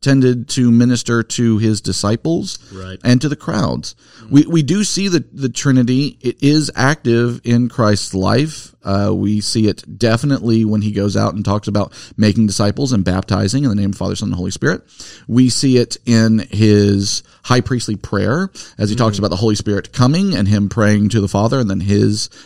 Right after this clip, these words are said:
Speaker 1: being there with his disciples. And yet so often as he gives parables and as he talks about the Christian life, that doesn't seem to be the thing he's always driving us home to.
Speaker 2: Right, right.
Speaker 1: Is the reality of the Trinity.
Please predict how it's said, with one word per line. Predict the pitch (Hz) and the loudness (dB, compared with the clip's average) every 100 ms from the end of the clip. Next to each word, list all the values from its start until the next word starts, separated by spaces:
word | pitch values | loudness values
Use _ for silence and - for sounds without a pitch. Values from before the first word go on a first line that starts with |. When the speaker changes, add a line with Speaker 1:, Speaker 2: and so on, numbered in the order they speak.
| - | -8
Speaker 1:
being | 104 104 101 | -2 0 0
there | 98 98 87 | 0 -2 -2
with | - 95 98 - - | -4 0 0 -2 -4
his | 110 95 | -2 -2
disciples. | - 87 104 143 113 95 - - - - _ | -4 -4 -2 -2 -2 -4 -8 -20 -20 -20 _
And | 175 185 | 0 0
yet | 185 | 0
so | - - 214 | -2 0 2
often | 170 151 196 - 135 | 4 2 0 -2 0
as | 120 110 | 2 0
he | 131 131 | 2 0
gives | 113 107 95 | 2 2 2
parables | - 113 127 135 135 131 113 | -2 -2 0 0 0 2 0
and | 98 | 0
as | 92 | -2
he | - 123 | -2 -4
talks | 117 - 113 117 - - - - - | -4 -6 -4 -4 -6 -12 -14 -18 -8
about | 113 110 | -4 -4
the | - | -4
Christian | - 113 113 - 101 98 | -4 -2 -2 -4 -2 0
life, | 127 156 120 - - _ - - | 0 2 0 -4 -16 _ -16 -4
that | 123 - | -4 0
doesn't | 127 147 175 - | 4 4 2 -4
seem | - 160 147 | -6 -4 -4
to | 143 | -2
be | 135 | 0
the | 123 | 0
thing | 113 127 | 0 0
he's | 120 120 95 | 2 0 0
always | - 117 117 117 104 | -2 0 2 2 0
driving | - 104 95 95 | -2 -2 0 -2
us | 90 - | -4 -4
home | 78 67 | -6 -6
to. | - | -8
Speaker 2:
Right, | - 92 85 _ | -12 -12 -16 _
right. | 104 101 90 87 - _ | -16 -8 -8 -8 -12 _
Speaker 1:
Is | 123 101 | -2 2
the | 110 | 2
reality | 107 101 98 104 98 | 2 2 2 0 0
of | 92 | -4
the | 92 | -6
Trinity. | - 147 165 175 214 | -4 -2 -2 -2 -4